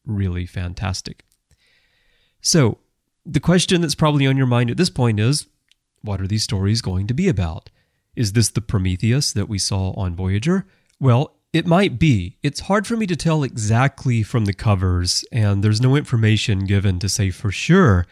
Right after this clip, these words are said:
that it's the Prometheus that we saw on Voyager. But on one of the covers, you can see part of the registry, and it is N X dash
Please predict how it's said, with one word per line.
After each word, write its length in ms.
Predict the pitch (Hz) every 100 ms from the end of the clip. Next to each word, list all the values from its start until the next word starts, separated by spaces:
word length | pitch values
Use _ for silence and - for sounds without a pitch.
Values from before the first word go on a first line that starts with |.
| _ _ _ _
that 180 | 117 101
it's 140 | 95
the 100 | -
Prometheus 600 | 101 95 95 95 - 90
that 120 | - 92
we 100 | 92
saw 240 | - 90
on 180 | 87 85
Voyager. 540 | 90 87 87 90 85 - _ _ _ _ _ -
But 360 | 107 104 101 -
on 300 | - 110 107 117
one 220 | 110 117
of 60 | 180
the 60 | 170
covers, 600 | - 98 90 101 123 - _ _ _ _ -
you 160 | 127
can 320 | - 147 160
see 260 | 180 - 165
part 480 | - - 156 185 196 _
of 200 | 156 147
the 120 | 139
registry, 840 | 113 120 120 110 - 98 87 92 -
and 120 | 131
it 160 | 110 107 -
is 420 | 135 170 202 156 -
N 180 | 139 175
X 360 | 127 120 - -
dash 640 | 110 110 113 110 - -